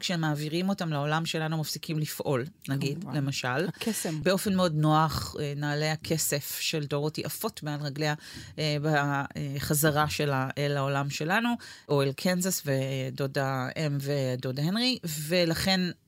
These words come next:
Speaker 1: אנחנו לא יודעים אפילו אם היו יכולות לעבוד או לא, כי הם כבר אינן. זאת אומרת, אנחנו מופשטים מהאלמנטים הפנטסטיים,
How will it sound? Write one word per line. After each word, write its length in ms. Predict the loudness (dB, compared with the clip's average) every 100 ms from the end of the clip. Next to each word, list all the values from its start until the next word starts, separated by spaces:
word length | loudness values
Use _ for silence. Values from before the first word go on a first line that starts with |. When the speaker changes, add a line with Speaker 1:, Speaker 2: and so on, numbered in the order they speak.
| -4
Speaker 1:
אנחנו 260 | -2 2 2
לא 40 |
יודעים 220 | 4 2
אפילו 300 | 0 -2 0
אם 60 | 0
היו 180 | 2 0
יכולות 340 | 2 2 2
לעבוד 440 | 0 -2 -2 -4
או 80 | -4
לא, 100 | -8 -12 -16
כי 220 | -6 -2
הם 120 | -2 -4
כבר 260 | -4 -4 -4 -4
אינן. 360 | -2 -2 -4
זאת 120 | -4 -2
אומרת, 140 | -2 -4 -12 -14 -4
אנחנו 280 | 0 2 2
מופשטים 680 | 2 2 0 0 2 2 4
מהאלמנטים 680 | 4 4 2 2 0 -2 -2
הפנטסטיים, 680 | -2 -4 0 0 0 0